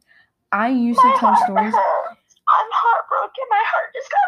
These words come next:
Speaker 2: ripped out. <gasps> Uh, uh, I'm dying.
Speaker 1: Sophia.
Speaker 2: Uh, I'm just kidding. What?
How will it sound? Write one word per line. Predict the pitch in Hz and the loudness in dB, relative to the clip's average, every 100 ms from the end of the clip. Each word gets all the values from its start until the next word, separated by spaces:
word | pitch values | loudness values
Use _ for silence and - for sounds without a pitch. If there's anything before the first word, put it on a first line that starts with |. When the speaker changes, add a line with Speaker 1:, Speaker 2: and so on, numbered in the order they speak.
| 719 | 0
Speaker 2:
ripped | 740 - 807 | -4 -2 0
out. | - 740 762 - 880 880 807 784 740 740 740 _ _ _ - - 381 - 330 | 2 0 -2 -2 2 2 2 2 0 -2 _ _ _ _ -14 -8 -8 -8 -14
<gasps> | - _ _ | -20 _ _
Uh, | - | -6
uh, | 370 359 330 508 | -6 -8 -10 -8
I'm | 640 - | -8 -6
dying. | 277 233 | -2 -2
Speaker 1:
Sophia. | 214 214 185 175 202 - _ 214 | -2 -4 -4 -6 -8 -16 _ -10
Speaker 2:
Uh, | 202 - 175 _ _ _ _ _ 202 | -10 -12 -20 _ _ _ _ _ -4
I'm | 220 | -4
just | 226 214 | -6 -10
kidding. | - 202 202 202 | -10 -6 -6 -2
What? | 208 208 214 | 0 2 0